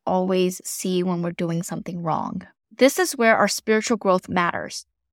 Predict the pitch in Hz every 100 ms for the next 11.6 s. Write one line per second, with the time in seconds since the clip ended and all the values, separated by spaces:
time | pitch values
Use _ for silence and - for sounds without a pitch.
0 | _ - - 247 320 294 269 262 247 220
1 | 220 - 190 - 190 190 185 180 180 185
2 | 202 220 190 - 190 202 175 165 165 -
3 | 190 180 170 190 190 185 - 240 - -
4 | 233 226 - 185 180 - - - - 208
5 | - - 185 180 - - 175 175 180 -
6 | - - - - - - _ _ _ _
7 | _ - 220 220 262 339 311 254 233 233
8 | 240 233 202 202 190 180 - 185 196 240
9 | - 247 247 233 240 190 170 170 170 -
10 | 190 180 190 220 214 214 208 202 190 -
11 | 175 170 170 170 175 185